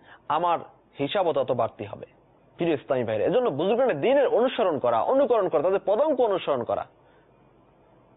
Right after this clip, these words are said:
ইত্তিবা শাহাওয়াত এর সপ্তম কারণ হচ্ছে যে অপরের অবস্থাতে নিয়ে অযথা ভাবতে থাকা। অপরে উন্নত পোশাক আশাক, রাজকীয় আহার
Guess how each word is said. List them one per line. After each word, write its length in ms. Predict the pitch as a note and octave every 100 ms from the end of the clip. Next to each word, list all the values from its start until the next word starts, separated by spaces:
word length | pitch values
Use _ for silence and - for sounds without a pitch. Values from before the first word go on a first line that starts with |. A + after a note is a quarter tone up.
| _ _ _ _ _ _ _ _ _ _ _ _ _ _ _ _ _ _ _ _ _ _ _ _ _ _ -
ইত্তিবা 380 | A3 - C4 A#3
শাহাওয়াত 520 | - D#3 D#3+ F3 F3 - - -
এর 140 | E3+ C#3+ -
সপ্তম 380 | G3 - B3 F#3
কারণ 240 | E3 D#3
হচ্ছে 340 | C#3 - E3+ B3 _ _ _ _ _ _ _ _ _ _ _ _ _ _ _ _ _
যে 120 | C#3+ D3 F3
অপরের 360 | G#3 B3+ B3+
অবস্থাতে 540 | - F#3 A#3 - C4 A#3
নিয়ে 200 | G#3 F#3+
অযথা 320 | F3 C4+ C#4+
ভাবতে 240 | G#3 D3+
থাকা। 240 | A#2 F#2 - _ _ _ _ _ _ _ _ _ _ _ - -
অপরে 300 | F#3 G#3+ F3
উন্নত 360 | F#3 F#3 E3+
পোশাক 400 | D#3 E3 F#3 D#3+
আশাক, 480 | D#3 D3+ D#3 D3 A#2
রাজকীয় 460 | A#2 D3 E3+ E3+ D#3
আহার 440 | - C#3 D#3 D3+